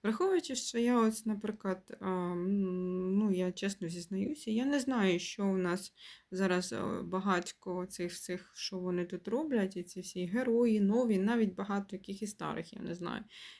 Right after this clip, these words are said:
Для мене так, ем, якщо не читати картку героя перед тим, як нападати, <laughs> це такий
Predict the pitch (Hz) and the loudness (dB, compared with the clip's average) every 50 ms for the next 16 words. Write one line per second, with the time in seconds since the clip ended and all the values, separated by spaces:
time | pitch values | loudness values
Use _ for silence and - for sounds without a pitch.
0 | _ _ _ 285 269 330 392 453 440 370 302 247 285 285 254 269 - - - - | _ _ _ -4 0 0 2 4 6 6 6 8 8 6 6 4 0 -6 -4 0
1 | 220 226 226 220 214 214 208 - - _ _ _ _ _ - 233 226 - - 277 | 2 4 6 6 6 4 2 -2 -6 _ _ _ _ _ -8 -6 -4 -2 2 4
2 | 277 277 269 - 262 247 262 262 262 254 - 247 247 - 247 247 247 240 - - | 4 4 4 2 -2 -2 -2 -2 -2 0 -2 -4 -2 0 2 2 2 0 0 0
3 | 233 220 220 233 233 233 226 220 214 208 220 220 220 220 220 214 220 220 220 226 | 2 4 4 4 6 6 6 6 6 4 2 0 0 2 2 2 4 6 6 6
4 | 220 - 226 208 240 294 370 370 - 170 196 202 - - - - _ _ _ _ | 6 4 2 2 2 2 2 0 4 4 4 4 4 0 -8 -18 _ _ _ _
5 | _ _ _ _ _ _ _ 339 339 - - _ _ - - 233 220 226 214 208 | _ _ _ _ _ _ _ -4 -4 -4 -10 _ _ -14 -14 -8 -4 -4 -4 -4
6 | - - 180 175 190 - | -4 -4 -4 -4 -4 -6